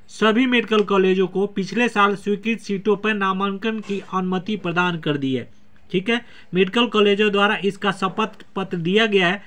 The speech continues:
कि वो मान्यता से संबंधित सभी आवश्यक शर्तें पूरी करते हैं। ठीक है, तो ये, अ, एक एफिडेविट दिया गया है और झारखंड में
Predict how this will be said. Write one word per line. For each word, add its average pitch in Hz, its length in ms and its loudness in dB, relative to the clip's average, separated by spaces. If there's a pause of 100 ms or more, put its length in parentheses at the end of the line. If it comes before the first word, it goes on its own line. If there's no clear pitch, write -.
(220)
कि 208 100 0
वो 208 180 2
मान्यता 190 680 2 (240)
से 220 280 4
संबंधित 202 480 -2
सभी 190 280 0
आवश्यक 190 580 0 (360)
शर्तें 196 380 0
पूरी 190 260 2
करते 147 340 0
हैं। 113 100 -8 (360)
ठीक 208 200 0
है, 247 200 -4 (500)
तो 254 360 0
ये, 226 440 0
अ, 165 540 2 (680)
एक 202 160 0
एफिडेविट 233 540 2
दिया 214 240 2
गया 220 220 2
है 254 260 0
और 202 360 0
झारखंड 185 600 0
में 202 180 -2